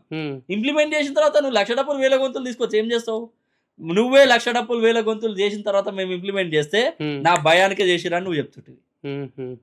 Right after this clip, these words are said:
Speaker 2: కాంగ్రెస్ పార్టీ చేసేది కాంగ్రెస్ పార్టీ అకౌంట్లో పడాలి ఆ క్రెడిట్, కానీ మేము చేసింది ఇంకోరు అకౌంట్లో పడితే మేము ఎందుకు ఊరుకుంటామన్నా? మేము
Speaker 1: So ఇప్పుడు
Speaker 2: కష్టపడి
Speaker 1: ఎస్సీ వర్గీకరణ మొత్తం కాంగ్రెస్ పార్టీ క్రెడిటే అంటారు?
Speaker 2: హండ్రెడ్ పర్సెంట్.
Speaker 1: హ్మ్.
Speaker 2: రాహుల్ గాంధీ గారు,
Speaker 1: హ్మ్.
Speaker 2: రేవంత్ రెడ్డి గారు క్రెడిటే.
Speaker 1: మ్హూ.
Speaker 2: ఎస్సీ వర్గీకరణ మొత్తం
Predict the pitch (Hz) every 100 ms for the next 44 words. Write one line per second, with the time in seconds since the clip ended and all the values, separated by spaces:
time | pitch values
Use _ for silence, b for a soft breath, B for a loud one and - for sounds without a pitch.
0 | _ _ 120 151 214 214 233 240 233 240
1 | 254 208 208 226 233 226 196 151 220 240
2 | 240 240 226 214 196 190 147 135 202 202
3 | - _ _ _ _ 143 190 247 254 240
4 | 240 240 247 240 226 240 240 233 226 214
5 | 220 233 226 226 214 214 214 208 196 190
6 | 208 208 185 180 214 208 208 208 196 185
7 | 214 208 175 180 196 - 180 185 185 170
8 | 170 165 151 143 185 208 214 196 208 165
9 | 131 - - 160 127 117 165 202 202 196
10 | 196 196 196 196 240 - _ 156 185 202
11 | 202 190 190 196 185 180 _ 175 185 202
12 | 190 - _ _ _ 143 147 143 139 135
13 | 151 180 170 175 175 160 151 135 - 196